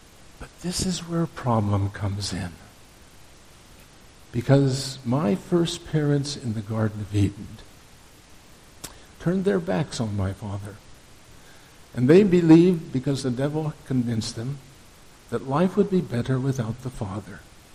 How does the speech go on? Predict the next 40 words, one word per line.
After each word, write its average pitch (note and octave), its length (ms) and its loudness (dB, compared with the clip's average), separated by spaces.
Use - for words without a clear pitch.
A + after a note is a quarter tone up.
And B2+ 120 0
they D#3+ 100 6
could E3+ 180 2
make F3 180 2
their D#3+ 160 2
own F3 160 0
decisions C3 600 2
about A#2+ 320 0
right B2 200 0
and C3 160 -2
wrong, C3+ 220 -2
and C#3 120 0
they C#3 120 2
could C3+ 220 -4
go C#3+ 120 0
their C#3 200 0
own D3+ 260 -4
way C#3 160 2
and C3 160 -2
do D3 140 -2
their D3 180 -2
own C#3 180 -4
thing, A#2+ 280 -2
and A#2 120 0
life A2+ 220 -2
would B2 140 -2
be B2 120 2
so B2+ 160 -6
much A#2+ 280 -8
better. G#2+ 280 -8
And C#3+ 100 0
so F3 240 -2
they, F3 260 -2
they D3+ 100 0
turned F3+ 280 0
their F#3 100 2
backs F#3 400 -2
on B2+ 120 -4
the B2 80 -6
father C#3+ 400 -4